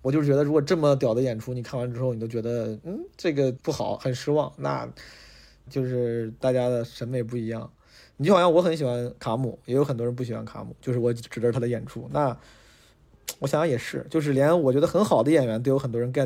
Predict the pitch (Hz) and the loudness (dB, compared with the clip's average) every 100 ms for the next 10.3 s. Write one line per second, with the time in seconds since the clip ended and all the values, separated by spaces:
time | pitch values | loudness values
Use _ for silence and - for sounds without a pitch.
0 | 113 110 120 117 151 123 117 110 147 123 | -2 -2 -2 0 0 0 0 -2 -4 -2
1 | 123 127 110 120 113 123 117 117 104 110 | 0 0 -2 -2 -2 -2 -4 -8 -6 -4
2 | 131 123 131 113 110 117 117 - - - | -4 -4 -4 -4 -4 -4 -8 -14 -20 -20
3 | _ - 117 117 120 117 120 123 131 139 | _ -6 -2 0 -2 -4 -6 -6 -6 -8
4 | - - 120 120 127 123 120 113 110 - | -18 -14 -6 -2 -2 -2 -4 -6 -6 -14
5 | - _ _ 165 139 151 143 113 - _ | -18 _ _ -4 2 4 2 -2 -12 _
6 | - - - _ _ _ - 208 185 127 | -20 -20 -20 _ _ _ 2 4 4 2
7 | 117 151 - 156 165 175 165 139 143 151 | 0 0 2 4 4 4 2 2 0 0
8 | 135 151 139 147 143 123 113 131 113 151 | 0 0 -2 -6 -4 -4 -4 -4 -4 -2
9 | 143 131 147 156 156 156 123 135 143 120 | 0 2 2 4 2 0 -2 -4 -4 -6
10 | 131 120 | -6 -6